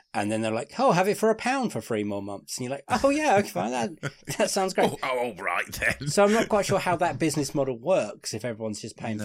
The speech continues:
Speaker 1: a
Speaker 2: No.
Speaker 1: pound. But anyway, we're getting off, getting off topic now. It's on Paramount Plus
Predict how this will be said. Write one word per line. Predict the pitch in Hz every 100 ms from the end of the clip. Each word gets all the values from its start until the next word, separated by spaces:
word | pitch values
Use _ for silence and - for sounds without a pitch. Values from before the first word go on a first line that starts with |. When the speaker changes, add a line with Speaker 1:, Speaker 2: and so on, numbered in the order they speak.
| 104
Speaker 1:
a |
Speaker 2:
No. | 95
Speaker 1:
pound. | 92 90 80 - _ _
But | 147
anyway, | 160 107 85 - _
we're | 156
getting | 127 113
off, | 107 - _ _ -
getting | 113
off | 110
topic | - 123 95 95
now. | 107 - _
It's | 135 139
on | 160 123 - _
Paramount | - 127 117 113
Plus | 117 110 - -